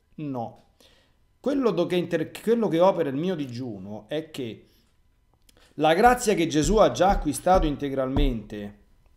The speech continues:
con la sua opera della redenzione storicamente avvenuta duemila anni fa, oggi potrebbe arrivare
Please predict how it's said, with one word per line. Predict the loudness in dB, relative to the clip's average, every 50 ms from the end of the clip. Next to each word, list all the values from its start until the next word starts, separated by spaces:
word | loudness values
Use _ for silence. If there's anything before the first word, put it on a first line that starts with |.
| _ _ _
con | -2 2 4 6 6
la | 6 4 2
sua | 0 2
opera | 4 4 4 4 4 2 0
della | -2 -4 -6 -8
redenzione | -8 -8 -8 -8 -6 -4 -2 -2 -2 -2 -4
storicamente | -6 -8 -10 -10 -10 -10 -8 -6 -4 -4 -4 -4 -6 -8
avvenuta | -10 -8 -8 -6 -6 -6 -6
duemila | -8 -8 -10 -8 -6 -6
anni | -6 -6 -6
fa, | -8 -10 -10 -10 -10 -12 -12 -12 -14 -14 -18 -20 _ _ _ 4
oggi | 6 8 8 8 6 2 0 -6 -4 -2 -2 -2 -2 -2 -4 -10 -20 _ _ _ _ _ _ _ _ _ _ _ _ _ _ _ _ _ _ _ _ _ _
potrebbe | 0 0 2 2 4 4 2 2 0 -4 -4 -4 -2
arrivare | -2 -2 -4 -4 -4 -4 -4 -4 -6 -8 -8 -8 -8 -10 -12 -16 _